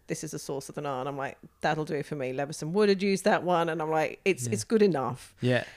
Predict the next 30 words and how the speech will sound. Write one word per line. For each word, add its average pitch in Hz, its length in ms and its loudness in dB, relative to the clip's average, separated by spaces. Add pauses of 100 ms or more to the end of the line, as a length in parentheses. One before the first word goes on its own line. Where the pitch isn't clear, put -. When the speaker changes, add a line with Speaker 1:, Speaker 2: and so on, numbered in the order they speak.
(120)
Speaker 1:
And 180 340 4
so 180 500 4
I - 20 -6
was 170 120 -2
gonna 185 140 -2
start 185 240 4
in 175 100 0
Rwanda, 196 680 4
and 175 140 0
then 165 120 2
it 156 100 -4
goes 165 320 0
through, 160 640 0
um, 156 240 -4
Tanzania, 180 580 -2
Uganda, 151 760 -4 (260)
South 180 320 0
Sudan, 151 340 -6
Sudan, 156 360 -6
and 147 160 -8
Egypt. - 600 -8 (460)
Speaker 2:
Wow. - 60 -12 (1200)
Speaker 1:
But 208 120 8
I 202 80 8
knew, 220 520 4 (200)
like, 170 360 2 (160)
because 202 280 4
of 202 80 2
the 202 60 2
politi-, 180 500 2